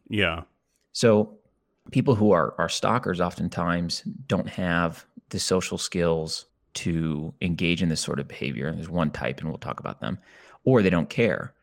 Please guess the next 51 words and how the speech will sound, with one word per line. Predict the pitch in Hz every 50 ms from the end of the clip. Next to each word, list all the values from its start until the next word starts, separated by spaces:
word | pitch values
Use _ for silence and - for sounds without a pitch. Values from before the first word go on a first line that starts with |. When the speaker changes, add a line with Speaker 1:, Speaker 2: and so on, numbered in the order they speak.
| _ _ _ _ _ _ _ -
Speaker 2:
right? | - 90 92 -
But, | - 95 92 - - - -
but | - 92 - - - _ _ _ - - -
this | - 120 131 - -
sort | 113 107 92
of | 87 80
thing | - 95 87 85 82
is, | 78 76 73 - -
is | - 87 -
something | - 87 82 - 82 78
that | 76 67 65
is, | 62 57 - - - _ _ - _ _ _ _ _ _ _ -
you | - 87
know, | 80
natural, | 80 82 90 92 90 90 - - 92 82 73 69 - - - -
or | 95 85
at | 62 57
least | 80 78 78 - -
understood | - 87 76 - - 87 82
by | 67 73 71
most | 76 92 110 117 - -
men. | 60 58 65
But, | - - - - - _ _ _ _ _ _ _ _ - -
you | - 90 87
know, | 82 78
there | 85 82
are | 82
a | 82
lot | 87 95 101
of | 101 -
people | - 92 - - 87
that | 80 73 - -
women | 92 85 80 76 69
deal | 78 92 120 120 90
with | 67 62 69 69 - -
that | 60 - - -
either | - 90 90 - 82 80
they | - 82 76 65
go | - - 85 82
with | 80 78 85 - -
that | 69 62 55 50 - _ - - -
over-, | - 92 87 95 82
they | 76 69 73 92
have | - -
to | 92
deal | 78 78 80 82
with | 80 76
that | -
overly | - - 90 - 90 90 73
direct | 65 - 67 71 92 117 -
strategy. | - - - - - - - - - - -